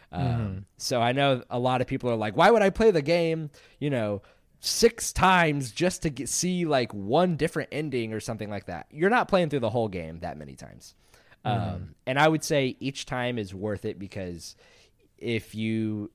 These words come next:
Speaker 1: if you weren't a huge fan of the gameplay in the original Nier, this has updated it like crazy,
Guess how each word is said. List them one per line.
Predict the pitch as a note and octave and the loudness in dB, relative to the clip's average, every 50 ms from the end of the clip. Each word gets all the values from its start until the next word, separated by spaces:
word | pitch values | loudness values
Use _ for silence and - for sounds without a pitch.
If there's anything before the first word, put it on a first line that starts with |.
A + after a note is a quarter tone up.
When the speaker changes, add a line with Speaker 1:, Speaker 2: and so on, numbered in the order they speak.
| _ _ | _ _
Speaker 1:
if | - A2 - - | -12 -10 -6 -6
you | A#2 A#2+ | -4 -2
weren't | A#2+ C#3 D#3 D#3+ | 0 0 0 0
a | |
huge | C#3 - - C3 C3+ C3 B2+ - | -2 -2 0 0 0 0 -2 -4
fan | - B2 A#2+ B2 B2 | -2 -2 0 0 -2
of | A#2 G2+ | -2 -4
the | A2+ | -6
gameplay | F#2+ - G2 G#2 A2+ G#2+ G2 - A#2 A2+ A2 G#2+ G#2 G#2+ - | -8 -6 -4 -4 -4 -6 -6 -6 -6 -4 -2 -2 -2 -4 -6
in | - G#2 F#2+ | -6 -8 -8
the | F#2 F#2 F2+ | -6 -6 -6
original | E2+ D#2+ F#2 G2 G2 F#2 G#2+ G#2+ G#2 G2+ | -6 -6 -6 -6 -6 -6 -8 -8 -8 -8
Nier, | G2+ G2+ G2+ G2 G2+ G#2 G2+ - _ _ _ _ - F#2 | -8 -8 -8 -8 -8 -8 -10 -12 _ _ _ _ -18 -6
this | G2 C3 D3+ D3 - | -2 -2 -2 -2 -2
has | - C3 A2 G2+ - - _ - | -2 -4 -4 -4 -6 -8 _ -6
updated | A2+ A2+ - - A#2 A2 G2 G#2 F#2+ | -6 -4 -4 -2 -2 -2 -2 -4 -8
it | - - | -10 -12
like | E2 D#2+ - - | -14 -16 -16 -16
crazy, | - - - - C3 B2+ B2 B2 G#2 G#2 G2+ F#2+ F#2+ | -20 -18 -10 -6 -4 -2 -2 -4 -4 -6 -8 -8 -8